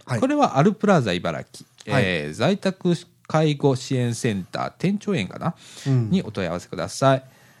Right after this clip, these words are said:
Speaker 2: えーっと、最後に、五月の二十六日土曜日、十一時から十六時、マイカル茨城ウェルカムプラザで行います。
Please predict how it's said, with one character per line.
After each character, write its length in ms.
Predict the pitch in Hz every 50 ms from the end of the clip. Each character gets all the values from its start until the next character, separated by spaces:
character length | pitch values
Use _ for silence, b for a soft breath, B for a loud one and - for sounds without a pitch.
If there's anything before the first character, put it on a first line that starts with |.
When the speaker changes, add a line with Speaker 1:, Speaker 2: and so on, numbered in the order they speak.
| b b -
Speaker 2:
え 640 | 147 147 160 160 151 147 147 143 139 135 127 120 113
ー 20 |
っ 20 | - _ -
と、 200 | 120 110 101 95
最 260 | - 165 160 143 123
後 120 | 110 98
に、 320 | 92 101 117 123 110 - _ -
五 120 | - 160
月 300 | 214 262 240 240 - -
の 140 | 143 110 98
二 180 | 95 120 151 151
十 320 | 131 110 95 87 78 76 73
六 240 | 90 104 - 190
日 320 | 190 214 226 202 - 180 156
土 160 | 139 135 143
曜 200 | 147 131 101 87
日、 180 | - 73 - - _ _
十 220 | - 113 117 117
一 260 | 113 110 - 120 104
時 80 | 92 -
か 120 | - 143
ら 120 | 180 196 147
十 300 | 123 - 110 104 95 80
六 240 | 80 85 - 95
時、 200 | 87 - - - _ _ _ -
マ 160 | 127 160 233
イ 80 | 262 220
カ 160 | - 170 131
ル 80 | 113 104
茨 340 | 104 104 98 90 82 78 - -
城 160 | 85 80 120
ウ 20 |
ェ 100 | 147 180
ル 80 | 180 175
カ 120 | - 175
ム 160 | 156 151 135
プ 80 | 131 135
ラ 160 | 117 98 90
ザ 100 | 80 85
で 240 | 117 143 156 - _ _ _ _ _
行 220 | - 92 - - 92 85 73
い 80 | 71 71
ま 120 | 98 120
す。 120 | - -